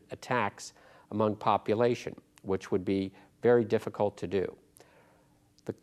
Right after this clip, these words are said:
the Congress then imposed both corporate income taxes in nineteen oh nine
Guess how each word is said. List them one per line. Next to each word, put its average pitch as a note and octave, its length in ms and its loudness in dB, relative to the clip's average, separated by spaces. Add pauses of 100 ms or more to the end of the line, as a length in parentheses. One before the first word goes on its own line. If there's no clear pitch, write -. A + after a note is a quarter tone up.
(160)
the G2 200 -6
Congress C#3+ 480 0
then C#3 320 2 (640)
imposed A2+ 500 0
both G2 300 2 (240)
corporate A#2 380 0
income C#3 360 0
taxes B2+ 600 -4
in F#2+ 180 -8
nineteen G#2 420 -2
oh G2+ 120 2
nine A2+ 420 -2